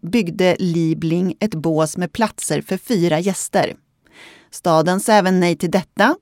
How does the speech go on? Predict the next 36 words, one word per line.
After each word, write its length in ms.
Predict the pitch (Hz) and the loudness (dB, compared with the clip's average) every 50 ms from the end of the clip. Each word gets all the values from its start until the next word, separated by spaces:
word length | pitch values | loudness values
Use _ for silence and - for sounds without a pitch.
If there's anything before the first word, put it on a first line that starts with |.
| _ | _
med 160 | - 165 151 151 | -2 -2 0 0
hänvisning 720 | 175 175 165 147 147 147 160 196 233 233 - 247 226 220 | 0 0 2 2 2 2 2 2 0 2 0 0 0 0
till 160 | - 180 170 | 0 2 2
att 120 | 165 156 | 0 0
båset 600 | - 156 160 180 214 240 226 220 - 147 143 - - | -2 -4 0 2 2 2 2 2 0 -2 -2 -4 -6
inte 440 | - 190 202 156 - - _ - 226 | -4 -2 -2 -2 -2 -4 _ -2 0
var 360 | 165 147 175 185 208 185 - - - | 2 2 4 4 4 2 0 -2 -4
en 160 | 151 143 - | -4 -4 -2
inomhuslokal. 1080 | - 160 160 147 151 151 165 175 151 - - - 175 - - - 185 151 - - - - _ _ _ _ _ _ _ - - - - - - - - _ _ _ - | -2 -2 -2 0 0 -2 -2 -2 -4 -4 -6 -6 -6 -6 -4 -2 -2 -2 -2 -4 -6 -12 _ _ _ _ _ _ _ -20 -20 -20 -20 -20 -20 -20 -20 _ _ _ 2
Ärendet 560 | 285 294 285 247 233 240 247 254 294 294 - - _ _ | 4 6 6 6 4 4 4 4 2 2 0 -14 _ _
togs 320 | - - 226 240 196 - - | 0 2 2 2 2 -2 -2
till 120 | - 185 | -2 0
domstol 600 | 160 170 175 160 147 - - 269 226 156 - - 160 - - | 2 2 2 0 0 0 0 2 2 2 0 -2 -6 -10 -12
och 240 | - - - - 277 | -20 -10 0 4 4
nu 140 | 240 190 170 | 6 6 4
har 160 | 196 214 233 | 4 2 0
kammarrätten 920 | 233 - - 311 311 320 277 175 180 - 269 277 - - - - - - | 0 0 2 4 4 4 4 4 4 4 2 0 0 -2 -2 -2 0 0
i 120 | 175 170 151 | 0 -2 -2
Stockholm 460 | - - 175 160 - - 143 143 160 | -2 -2 -4 -4 -4 -2 -2 0 2
gett 200 | 190 208 214 - | 0 0 0 -2
rätt 460 | - 214 277 285 214 - - - - - | -2 0 0 0 0 -2 -12 -18 -18 -12
till 280 | - - 165 - - - - | -4 -4 -2 -2 -2 -2 0
uteservering. 960 | 185 160 147 - - 143 - - 147 143 190 202 160 - - 107 92 - 160 _ _ _ _ _ _ _ - - - - _ _ | 0 0 0 -4 -8 -6 -4 -4 -2 0 2 2 2 2 0 -2 -6 -8 -10 _ _ _ _ _ _ _ -20 -20 -20 -20 _ _
Den 140 | - 196 208 | 0 4 4
nya 200 | 226 240 254 277 | 6 6 4 4
domen 420 | 247 247 233 233 233 240 254 262 | 4 4 4 4 4 4 2 2
slår 260 | 254 - - 196 185 | 0 0 0 0 0
fast 440 | 175 - - 175 180 240 - - - - | 0 0 2 2 2 2 0 -2 -8 -6
att 160 | - 175 165 - | -6 -6 -4 -2
det 240 | - 175 170 - - - | -2 0 0 0 -2 0
i 200 | 175 165 160 - | 0 0 0 0
alkohollagen 840 | - 165 160 147 - 170 190 208 185 165 165 139 143 156 165 202 208 - - | -2 -4 -4 -2 -2 0 2 4 4 4 4 4 2 2 2 0 0 0 2
inte 400 | 247 240 208 175 - - 285 277 | 2 2 2 2 0 -2 -2 -2
finns 300 | - - 214 208 196 - | 0 2 2 2 2 0
något 240 | 226 220 - _ - | -2 -4 -4 _ -4
krav 520 | - 262 294 349 311 214 - - - 151 | -2 2 4 4 4 4 2 2 0 -6